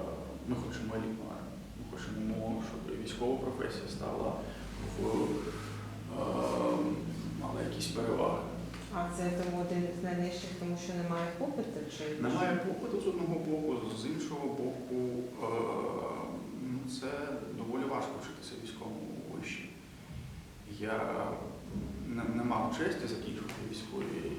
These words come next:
Speaker 1: навчальні заклади, але, е, я мав, е, дуже багатий досвід спілкування з випускниками. І сказати, що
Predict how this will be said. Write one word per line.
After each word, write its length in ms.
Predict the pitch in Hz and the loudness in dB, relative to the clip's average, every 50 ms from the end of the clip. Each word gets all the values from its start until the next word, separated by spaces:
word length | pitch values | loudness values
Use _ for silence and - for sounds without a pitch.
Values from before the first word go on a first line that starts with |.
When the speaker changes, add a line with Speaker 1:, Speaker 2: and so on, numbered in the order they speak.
| - - - | -4 -6 -6
Speaker 1:
навчальні 400 | - - - - - - - - - - | -6 -4 -4 -4 -6 -6 -6 -6 -6 -6
заклади, 420 | - - - - - 117 - 165 180 | -8 -8 -8 -8 -6 -6 -6 -4 -4
але, 200 | 226 233 233 247 | 0 2 4 4
е, 1000 | 240 - - - 190 190 190 95 98 95 - - - - 113 107 98 101 101 101 - 110 113 | 4 4 2 0 -2 -2 -4 -4 -4 -4 -4 -4 -4 -4 -2 0 0 2 0 0 0 0 2
я 120 | 117 120 | 2 4
мав, 380 | 123 123 120 117 113 113 117 117 - - - 113 | 4 4 4 4 4 2 0 -2 -4 -4 -2 0
е, 80 | 113 113 110 110 110 113 110 107 - - - - - - 117 | 0 0 0 0 0 0 0 0 0 -2 -2 -2 -4 -4 -2
дуже 120 | 113 120 113 | -2 0 0
багатий 340 | 110 110 110 110 113 113 113 - | 0 0 0 0 0 0 0 0
досвід 200 | - - - - | 0 -2 -2 -4
спілкування 540 | - 120 117 113 - 117 113 120 120 - - | -2 -2 -2 0 2 4 4 4 4 2 0
з 40 | - | -2
випускниками. 760 | 110 - - - - - - - - 65 - - - - - - - - - - - - 101 101 - - - | -4 -6 -6 -6 -6 -6 -6 -6 -6 -8 -8 -8 -8 -8 -8 -8 -8 -10 -10 -10 -8 -8 -6 -6 -4 -4 -2
І 100 | - - - - - - - - - - - - - - - - - - - - - - - - - - - - | -2 -2 -2 -4 -6 -8 -10 -10 -12 -12 -14 -14 -14 -14 -12 -12 -12 -12 -12 -12 -12 -12 -12 -14 -14 -14 -10 -8
сказати, 500 | - - 117 110 113 113 117 113 113 113 | -6 -4 -4 0 2 2 2 2 2 0
що 600 | 113 113 110 - 110 110 110 110 110 110 110 110 | 0 0 -2 -2 0 0 2 2 4 4 2 2